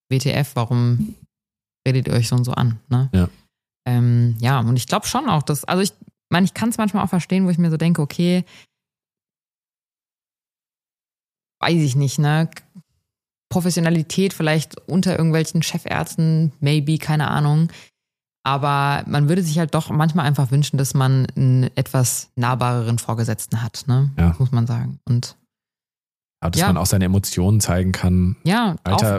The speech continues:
Speaker 1: auch, wie gesagt, mentale Gesundheit haben wir
Speaker 2: Genau.
Speaker 1: auch drüber berichtet. Ich denke, auch dahingehend macht es schon viel aus, ne? Hoher Druck.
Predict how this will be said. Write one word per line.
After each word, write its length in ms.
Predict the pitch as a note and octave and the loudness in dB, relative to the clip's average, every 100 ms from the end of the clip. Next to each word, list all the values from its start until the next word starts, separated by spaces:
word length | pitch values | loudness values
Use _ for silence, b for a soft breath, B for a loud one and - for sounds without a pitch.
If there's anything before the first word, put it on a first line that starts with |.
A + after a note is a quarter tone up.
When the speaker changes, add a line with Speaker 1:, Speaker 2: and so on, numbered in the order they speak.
| - | -4
Speaker 1:
auch, 40 | - | -8
wie 80 | F3 | -2
gesagt, 280 | G3 A3 - | -2 -2 0
mentale 400 | D#3+ D#3 F3 E3 | -2 0 -2 0
Gesundheit 480 | D#3 F3+ F#3+ F#3+ E3+ | 0 0 0 -2 -2
haben 140 | E3+ | -2
wir 80 | B2 | 0
Speaker 2:
Genau. 220 | B2+ C3 | 2 2
Speaker 1:
auch 40 | |
drüber 220 | B2+ F3 D#3+ | 0 -2 -2
berichtet. 420 | D#3 D#3 - D3+ | 0 -2 -2 -6
Ich 80 | - | -2
denke, 220 | D3+ - | -2 -2
auch 80 | C#3 | -2
dahingehend 720 | C3+ E3 E3 D#3 D#3+ D#3 - B _ - | 0 2 0 0 0 -2 -6 B _ -6
macht 180 | D3 - | -4 -2
es 80 | C#3+ | 0
schon 180 | D#3 | 2
viel 200 | D#3+ E3 | 2 -2
aus, 300 | - C#3 D3 D3 | -2 0 0 0
ne? 260 | D3 D3 C#3+ | 2 2 0
Hoher 200 | D3+ D3 | 0 -2
Druck. 460 | - D#3+ - - | -2 -4 -4 -8